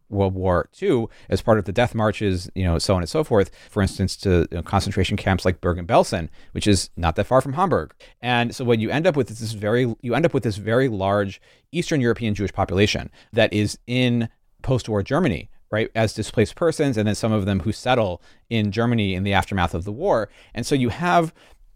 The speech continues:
a lot of, you know, in this case, we're talking about Israeli archivists, right, who many of them were German Jews, you know, that's where they came from,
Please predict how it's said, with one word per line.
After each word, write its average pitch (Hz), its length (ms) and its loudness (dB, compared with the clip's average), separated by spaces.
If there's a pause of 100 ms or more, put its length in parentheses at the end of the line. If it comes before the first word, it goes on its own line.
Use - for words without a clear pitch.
(360)
a 117 40 -12
lot 120 200 0
of, 156 160 -2 (140)
you 120 100 -6
know, 85 40 -4
in 123 100 0
this 147 120 -2
case, 127 160 -4
we're 127 60 -6
talking 117 300 0
about 107 180 2
Israeli 110 680 0 (200)
archivists, 120 560 -2
right, 101 220 0
who 107 300 -4
many 117 280 -2
of 123 80 0
them 117 280 -2
were 110 200 0
German 110 420 0
Jews, 101 460 0 (440)
you 110 60 -6
know, 101 80 0
that's 101 140 2
where 107 80 2
they 85 100 0
came 165 240 -2
from, 95 300 2